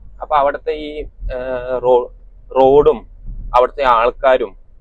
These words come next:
അവിടുത്തെ ഓരോ വീടുകളും എല്ലാം കാണാൻ നല്ല ഭംഗിയാണ്. പിന്നെ അവിടുത്തെ കൃഷികള് നമുക്ക് കാണിക്കാൻ പറ്റുന്നിടത്തോളം കാണിക്കാൻ പറ്റ-, ഏഹ്, കാണിക്കാൻ പറ്റുന്നിടത്തോളം നമ്മൾ ഈ വീഡിയോയിൽ കാണിക്കുന്നതാണ്.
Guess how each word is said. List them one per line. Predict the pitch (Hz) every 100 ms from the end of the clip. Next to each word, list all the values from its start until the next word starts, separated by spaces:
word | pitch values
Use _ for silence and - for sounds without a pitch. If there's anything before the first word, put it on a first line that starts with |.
| - - - -
അവിടുത്തെ | 120 127 139
ഓരോ | 131 127 139
വീടുകളും | 135 120 123 131 135 139 104 - - - - 135
എല്ലാം | 151 170 175
കാണാൻ | 151 147 156 147 - - - -
നല്ല | 139 139
ഭംഗിയാണ്. | 135 123 127 135 117
പിന്നെ | 107 123 131
അവിടുത്തെ | 123 120 127 127 120 - - 131
കൃഷികള് | 120 - 135 127 120 - - - - - - - - -
നമുക്ക് | 127 131 - 156 147 - - - - - - - -
കാണിക്കാൻ | 151 156 180 185
പറ്റുന്നിടത്തോളം | 165 160 160 180 180 - 190 202 202 - - - - - - - - - - - 147
കാണിക്കാൻ | 147 151 185 180
പറ്റ-, | 170 135
ഏഹ്, | 143 143
കാണിക്കാൻ | 147 151 175 185
പറ്റുന്നിടത്തോളം | 165 165 175 170 190 185
നമ്മൾ | 175 175
ഈ | 170
വീഡിയോയിൽ | 165 156 160
കാണിക്കുന്നതാണ്. | 156 139 135 143 139 120 110 127